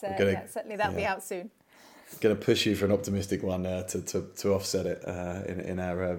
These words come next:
Speaker 2: G C E magazine. Um, Sean, what about you? What's, uh, what are you up to at the moment?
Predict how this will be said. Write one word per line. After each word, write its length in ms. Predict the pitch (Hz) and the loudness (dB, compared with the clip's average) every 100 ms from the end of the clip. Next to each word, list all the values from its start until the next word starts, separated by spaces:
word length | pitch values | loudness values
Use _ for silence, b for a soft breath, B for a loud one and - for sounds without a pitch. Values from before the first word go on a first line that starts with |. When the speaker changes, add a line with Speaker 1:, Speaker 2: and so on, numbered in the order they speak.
| - | -2
Speaker 2:
G 160 | 101 | -2
C 200 | 98 95 | 2 4
E 20 | 92 | 4
magazine. 480 | 92 92 87 90 90 B B B | 2 0 0 -2 -4 B B B
Um, 560 | 101 101 98 98 - - _ _ | 4 6 4 0 -4 -16 _ _
Sean, 520 | - - - 117 113 | -4 2 6 8 8
what 100 | 120 | 8
about 200 | 107 110 107 | 8 6 8
you? 200 | 110 101 | 8 8
What's, 300 | 107 - 98 | 4 2 2
uh, 240 | 95 98 | 4 6
what 160 | 95 95 | 4 4
are 20 | |
you 80 | 95 | 2
up 80 | |
to 120 | - 92 | 2 -2
at 60 | |
the 40 | 92 | -2
moment? 180 | 92 | -4